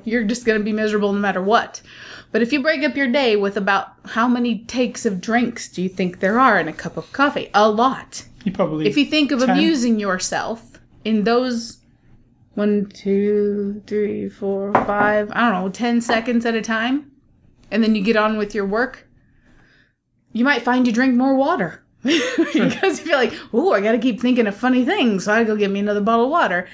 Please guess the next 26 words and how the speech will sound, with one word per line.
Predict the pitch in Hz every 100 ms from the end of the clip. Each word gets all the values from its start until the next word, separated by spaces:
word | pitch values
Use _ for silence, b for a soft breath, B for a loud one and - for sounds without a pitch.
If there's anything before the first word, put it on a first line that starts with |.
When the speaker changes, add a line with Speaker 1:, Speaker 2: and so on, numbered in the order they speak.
| B B B B B
Speaker 1:
I'm | 220 208
just | 269 269
thinking | 302 277 262
of | 240
ways, | 233 233 220 185 170 190 196
'cause | 226 196
I | 202
get | 233 -
so | - - 254 254 247 247
tired | 220 247 247 240 233 226
of | 220 208
people | 240 226 233
being | 196 226 220
miserable. | 226 233 233 202 160 - 196 -
I've | 208
got | 214 208
a |
very, | 214 -
handful | 220 254 262 262
of | 254
people | 247 226
at | 208 196
work | 214 180 -
who | 226 190 185
I | 147 196
can | 208 202